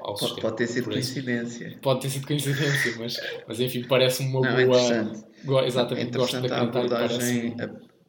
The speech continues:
Speaker 2: apesar de tudo, é
Speaker 1: resumir bem
Speaker 2: interessante a
Speaker 1: aquilo que deve ser
Speaker 2: abordagem
Speaker 1: o,
Speaker 2: de,
Speaker 1: o trabalho.
Speaker 2: dele continuar, ou seja, de, de ler, eh,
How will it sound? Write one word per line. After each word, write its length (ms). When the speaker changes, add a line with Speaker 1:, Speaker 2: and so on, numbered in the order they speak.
Speaker 2:
apesar 300
de 100
tudo, 60
é 40
Speaker 1:
resumir 60
bem 80
Speaker 2:
interessante 360
a 40
Speaker 1:
aquilo 140
que 80
deve 160
ser 280
Speaker 2:
abordagem 20
Speaker 1:
o, 60
Speaker 2:
de, 800
Speaker 1:
o 40
trabalho. 380
Speaker 2:
dele 200
continuar, 500
ou 60
seja, 340
de, 320
de 200
ler, 320
eh, 40